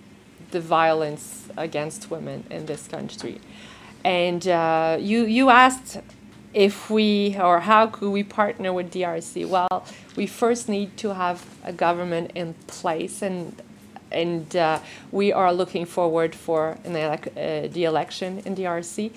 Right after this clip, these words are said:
uh, to have, uh, a government to work with, and we hope to see a government who will be really dedicated to, uh, the security of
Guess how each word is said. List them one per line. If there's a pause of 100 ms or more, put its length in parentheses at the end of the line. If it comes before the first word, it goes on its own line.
(400)
uh,
to
have,
uh,
a
government
to
work
with,
and
we
hope
to
see
a
government
who
will
be (540)
really
dedicated
to, (300)
uh,
the
security (100)
of